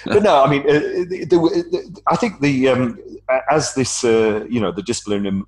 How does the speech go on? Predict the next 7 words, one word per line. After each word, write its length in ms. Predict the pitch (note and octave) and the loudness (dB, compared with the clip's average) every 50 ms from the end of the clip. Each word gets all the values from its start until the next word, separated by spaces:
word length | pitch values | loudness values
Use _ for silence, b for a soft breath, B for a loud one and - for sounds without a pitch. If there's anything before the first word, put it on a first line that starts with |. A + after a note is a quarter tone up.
| - | -8
um, 400 | G2+ G2 F#2 F#2 F#2+ F#2 F#2 F#2 - - - - | -8 -6 -4 -4 -6 -6 -8 -10 -14 -14 -10 -8
matured, 500 | A2 G#2+ G2+ - - G2 G2 A#2 C#3 - - _ _ _ _ | -8 -6 -6 -4 -2 0 2 2 2 0 -6 _ _ _ _
computer 320 | - F#2 F#2+ G#2 F2+ F2+ | -18 -12 -8 -8 -8 -8
forensics, 600 | - - F2+ F2 E2+ F2+ - G2 - - - - B B B B B | -8 -6 -6 -6 -6 -8 -12 -14 -14 -14 -16 -16 B B B B B
we 120 | A#2+ B2+ | -6 -6
found 320 | - - B2+ A#2+ A2 G#2 G#2 | -4 -2 -2 0 0 0 0
that, 140 | G2+ F#2 | 0 -2